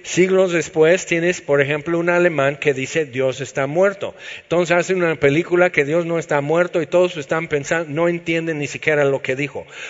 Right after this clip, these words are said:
Lo que quiso decir con eso es que Dios está muerto como una idea viable.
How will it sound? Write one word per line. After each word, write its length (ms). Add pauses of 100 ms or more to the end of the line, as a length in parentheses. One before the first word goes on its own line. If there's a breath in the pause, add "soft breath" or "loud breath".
Lo 140
que 140
quiso 400
decir 380
con 180
eso 260
es 120
que 140
Dios 280
está 260
muerto 440
como 280
una 240
idea 520 (340 loud breath)
viable. 640